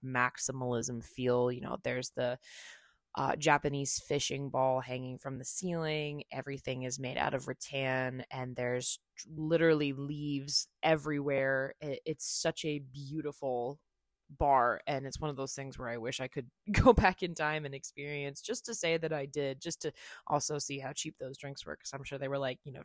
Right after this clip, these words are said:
two pennies for, like, one drink. Of course, with the success of his bar, as soon as it opened, there was a m-, immense amount of people from rival bars trying to crack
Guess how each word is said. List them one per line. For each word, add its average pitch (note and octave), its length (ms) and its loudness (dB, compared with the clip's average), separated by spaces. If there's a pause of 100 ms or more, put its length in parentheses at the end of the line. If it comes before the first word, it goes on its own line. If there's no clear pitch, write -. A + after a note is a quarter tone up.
two D#3+ 180 -6
pennies C3 480 -2
for, C3+ 140 -10
like, B2+ 200 -6 (280)
one C#3+ 320 -2
drink. B2+ 340 -4 (380)
Of G#3+ 140 6
course, B3+ 360 10
with F3 200 0
the E3+ 100 4
success - 500 0
of D#3 120 -4
his C3+ 220 -6
bar, D3 540 8
as D3+ 240 4
soon F#3+ 300 8
as D#3 160 4
it C#3+ 140 2
opened, C#3+ 720 4
there C3+ 120 2
was C#3 180 2
a D3 40 2
m-, D#3 680 0 (100)
immense E3+ 460 4
amount C#3+ 280 -2
of C3+ 100 -14
people C3+ 420 -4
from C#3+ 260 -8
rival C#3+ 320 2
bars C#3 340 2
trying C3 320 -2
to C#3+ 60 -10
crack C3 440 0